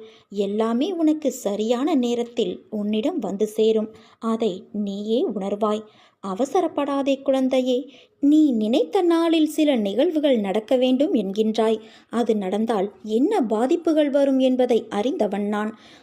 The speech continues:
அதனால்தான் அவை நடக்க வேண்டிய காலத்தில் சிறிய சிறிய மாற்றங்களை செய்துள்ளேன். உனக்கு எந்த நேரத்தில் நடந்தால் உனக்கு நல்லதே நடக்குமோ, அந்த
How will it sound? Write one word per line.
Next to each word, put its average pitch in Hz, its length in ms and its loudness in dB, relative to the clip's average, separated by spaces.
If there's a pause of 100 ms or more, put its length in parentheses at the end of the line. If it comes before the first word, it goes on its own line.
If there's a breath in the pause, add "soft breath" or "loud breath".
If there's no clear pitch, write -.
அதனால்தான் 220 680 -2 (240 loud breath)
அவை 277 300 2
நடக்க 214 420 0
வேண்டிய 311 400 2
காலத்தில் 262 600 0 (180)
சிறிய 302 460 2
சிறிய 294 460 0
மாற்றங்களை 233 680 0
செய்துள்ளேன். 208 600 -2 (440 loud breath)
உனக்கு 240 340 0 (120)
எந்த 247 320 0
நேரத்தில் 269 520 2
நடந்தால் 214 520 -2 (120)
உனக்கு 254 380 0
நல்லதே 208 540 0
நடக்குமோ, 240 540 2 (360 loud breath)
அந்த 214 240 -2